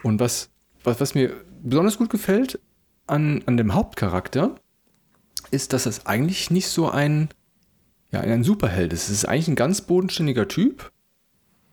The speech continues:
Und ja, er fängt aber trotzdem an zu ermitteln.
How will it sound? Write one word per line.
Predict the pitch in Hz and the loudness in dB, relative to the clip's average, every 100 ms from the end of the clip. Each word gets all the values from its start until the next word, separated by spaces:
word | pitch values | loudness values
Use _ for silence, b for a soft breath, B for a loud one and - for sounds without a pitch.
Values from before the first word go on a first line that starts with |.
| _ _ _ _ _ _ _ | _ _ _ _ _ _ _
Und | - 135 - - _ _ _ _ _ - | -2 -2 -2 -10 _ _ _ _ _ -4
ja, | 135 | -2
er | - 104 - | 0 -2 -2
fängt | - 180 | -4 -2
aber | 139 127 | -2 -2
trotzdem | 170 - 131 | -4 -4 -2
an | 147 | -2
zu | - - | -2 -2
ermitteln. | 123 107 104 - - | 0 0 0 -4 -8